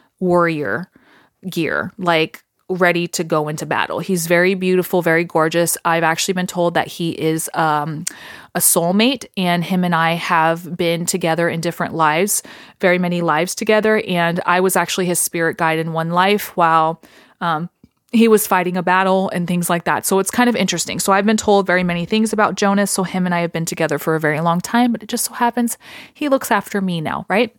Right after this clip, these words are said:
I also have a dragon that was gifted to me by one of my friends, Selena.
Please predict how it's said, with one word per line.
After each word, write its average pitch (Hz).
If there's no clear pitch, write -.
I 196
also 196
have 190
a 190
dragon 180
that 262
was 208
gifted 175
to -
me 175
by 170
one 165
of 170
my 165
friends, 165
Selena. 196